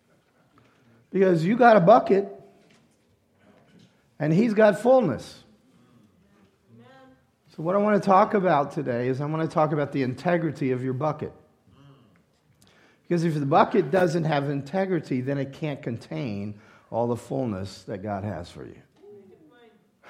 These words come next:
<laughs> I mean, every, there are times when I think about the integrity of certain things. Like when I was flying to Nashville, I was thinking, "I hope this wasn't the cheapest bid on this plane."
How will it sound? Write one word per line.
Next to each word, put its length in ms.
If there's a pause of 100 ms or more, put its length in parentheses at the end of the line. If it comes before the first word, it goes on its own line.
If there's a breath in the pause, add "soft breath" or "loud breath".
<laughs> 80 (680 soft breath)
I 80
mean, 100
every, 280
there 260
are 60
times 440
when 140
I 60
think 240
about 240
the 60
integrity 600
of 140
certain 260
things. 260
Like 160
when 120
I 80
was 160
flying 460
to 120
Nashville, 480
I 60
was 120
thinking, 300 (480 soft breath)
"I 140
hope 240
this 200
wasn't 360
the 100
cheapest 580
bid 380
on 240
this 160
plane." 520